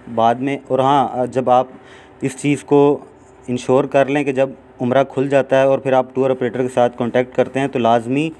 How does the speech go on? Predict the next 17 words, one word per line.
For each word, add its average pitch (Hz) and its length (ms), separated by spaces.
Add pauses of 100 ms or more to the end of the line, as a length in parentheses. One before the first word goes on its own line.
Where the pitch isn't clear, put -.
(520)
आप 127 300
उसका 139 480
जो 127 160
है 120 200
license 117 480
number 127 260
जो 123 140
है 127 100
वजारत 117 320
मजहबी 123 300
अमूर 120 240
की 127 80
site 113 340
पे 131 120
ज़रूर 113 300
check 135 240
कीजिए, 135 340